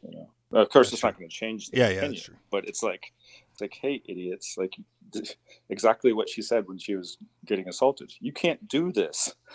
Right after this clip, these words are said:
Speaker 1: <laughs>
Speaker 2: Yeah. And the, the more appropriate thing is you have no right to do this,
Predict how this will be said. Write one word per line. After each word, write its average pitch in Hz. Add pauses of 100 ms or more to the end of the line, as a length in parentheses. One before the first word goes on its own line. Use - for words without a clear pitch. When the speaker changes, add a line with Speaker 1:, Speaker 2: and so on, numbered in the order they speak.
(140)
Speaker 1:
<laughs> - (2750)
Speaker 2:
Yeah. 95 (600)
And 110
the, 113
the 107
more 127
appropriate 127
thing 107
is 101
you 120
have 107
no 104
right 107
to 104
do 85
this, -